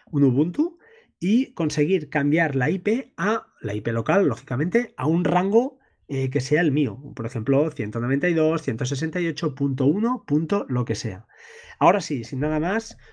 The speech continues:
os agradezco vuestra atención, muchas gracias y hasta pronto. Chao, chao. Como siempre, por favor, métodos de contacto, arroba batería dos por cien en Twitter.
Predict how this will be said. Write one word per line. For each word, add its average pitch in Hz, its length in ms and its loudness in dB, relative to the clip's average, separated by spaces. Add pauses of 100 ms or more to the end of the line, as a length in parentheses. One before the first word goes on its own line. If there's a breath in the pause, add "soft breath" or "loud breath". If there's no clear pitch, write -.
(140 soft breath)
os 135 120 -2
agradezco 135 400 0
vuestra 147 240 0
atención, 165 640 -2
muchas 156 320 0
gracias 180 500 -2
y 127 60 -6
hasta 117 180 -4
pronto. 165 480 0
Chao, 135 200 -4
chao. 156 320 -2
Como 127 180 -2
siempre, 151 340 0
por 147 120 -2
favor, 143 320 2
métodos 135 300 0
de 143 80 -2
contacto, 131 560 -2
arroba 131 320 -2
batería 131 320 0
dos 120 120 -4
por 117 140 -4
cien 110 160 -6
en 113 140 -4
Twitter. 196 420 0